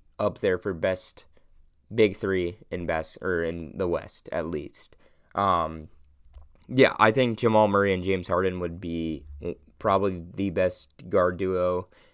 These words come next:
in the West besides Steph and Klay. Um, you know, I, Jokic facilitator, Harden facilitator, Murray scorer. I think it could really work. Um, all those guys are hustlers. They love winning.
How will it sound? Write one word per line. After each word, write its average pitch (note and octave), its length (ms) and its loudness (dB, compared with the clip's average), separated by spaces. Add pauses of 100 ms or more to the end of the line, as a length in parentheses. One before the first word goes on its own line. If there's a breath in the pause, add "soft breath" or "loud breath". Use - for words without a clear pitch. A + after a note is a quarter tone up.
(200 soft breath)
in A#2+ 180 4
the G#2+ 80 6
West F#2 300 4
besides F2+ 400 -2
Steph - 360 -2
and E2 140 -10
Klay. E2 420 -2 (480)
Um, E2 560 -2 (960)
you A#2+ 100 -6
know, F#2+ 360 2
I, G2 180 0 (520)
Jokic G2+ 600 2
facilitator, F#2+ 840 0
Harden G2 380 0
facilitator, F2+ 680 -4
Murray F#2 300 -2
scorer. F#2+ 400 0
I F#2 100 2
think F#2+ 220 -6
it G2 140 -6
could G2 120 -10
really F#2+ 240 0
work. F#2 340 -2 (440 soft breath)
Um, E2 540 -2 (280)
all G2 140 4
those G2 160 2
guys F#2+ 220 2
are F2+ 80 0
hustlers. F2+ 640 0
They E2 100 -2
love F2 220 0
winning. E2+ 460 -4